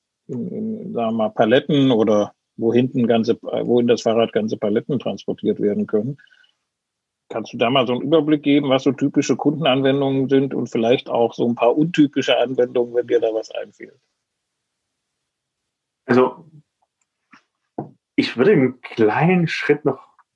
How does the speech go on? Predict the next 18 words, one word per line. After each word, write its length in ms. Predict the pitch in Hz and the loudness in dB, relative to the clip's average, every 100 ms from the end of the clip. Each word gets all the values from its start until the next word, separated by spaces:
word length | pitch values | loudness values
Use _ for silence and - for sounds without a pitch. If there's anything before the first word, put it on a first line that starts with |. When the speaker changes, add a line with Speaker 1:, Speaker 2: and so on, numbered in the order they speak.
| _ | _
Speaker 2:
mal 320 | 120 123 117 | 2 4 2
in 100 | 123 | 2
der 80 | 123 | 2
Geschichte 480 | 110 107 139 - 123 | 2 0 -2 0 -2
zurück 320 | - 107 - | 2 2 2
machen, 340 | 101 92 90 - _ _ _ _ _ _ _ - | -2 -6 -6 -20 _ _ _ _ _ _ _ 0
äh, 280 | 117 107 101 - _ _ _ _ | 4 4 0 -8 _ _ _ _
um 160 | 120 | 0
eher 160 | 120 123 | 2 2
so 60 | |
ein 80 | 117 | 0
bisschen 240 | 110 - 123 | -6 -2 -2
noch 80 | |
das 100 | 117 | -2
Potenzial 680 | _ 113 107 107 104 113 131 | _ 0 0 2 4 4 2
aufzuzeigen 800 | - 78 76 - - - 107 98 | -4 -18 -20 -20 -20 -4 -2 0
und 100 | 104 | 0
auch 200 | 120 - | 0 -2